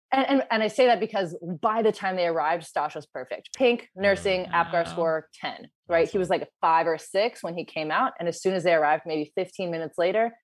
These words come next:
Speaker 1: he was perfect.
Speaker 3: Mm.
Speaker 1: So they get there, they check him out, they leave him on me the entire time, which was awesome.
Speaker 2: Wow.
Speaker 3: Mm-hmm.
Speaker 1: And one of the men was like, "My hu-, my wife is due in two months. He's perfect. Congratulations." Like, it was a very,
Speaker 2: Wow.
Speaker 1: like,
Speaker 3: Wow.
Speaker 1: happy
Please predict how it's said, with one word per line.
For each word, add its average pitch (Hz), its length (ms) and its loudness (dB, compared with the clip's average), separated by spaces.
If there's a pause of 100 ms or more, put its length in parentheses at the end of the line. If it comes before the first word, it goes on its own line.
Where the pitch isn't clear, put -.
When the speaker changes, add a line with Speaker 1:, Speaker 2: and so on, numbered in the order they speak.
(200)
Speaker 1:
he 202 80 4
was 180 140 2
perfect. - 580 -8
Speaker 3:
Mm. 180 320 -10
Speaker 1:
So 247 80 2
they 254 140 4
get 214 180 2
there, 214 180 2
they 180 140 -2
check 180 260 -6
him 185 120 -6
out, 170 440 0
they 175 100 2
leave 185 260 2
him 185 220 -6
on 170 260 -2
me 160 120 -2
the 139 140 -6
entire 147 580 -2
time, 143 360 -6
which 147 160 -10
was 151 180 -8
awesome. 131 500 -8
Speaker 2:
Wow. 190 80 -8
Speaker 3:
Mm-hmm. 170 440 -6 (180)
Speaker 1:
And 165 600 0
one 185 180 2
of 185 80 2
the 190 60 2
men 185 200 0
was 180 160 -2
like, 175 200 -4
"My 226 140 -2
hu-, 247 260 -2
my 262 160 0
wife 269 300 2
is 254 120 0
due 262 180 0
in 247 100 2
two 277 240 -6
months. 262 460 -2
He's 277 180 -2
perfect. 269 500 -2
Congratulations." 277 840 -2
Like, 185 140 4
it 190 60 2
was 190 140 0
a 185 40 2
very, 190 320 0
Speaker 2:
Wow. 180 120 0
Speaker 1:
like, 131 160 -8
Speaker 3:
Wow. - 100 -20
Speaker 1:
happy 165 640 -2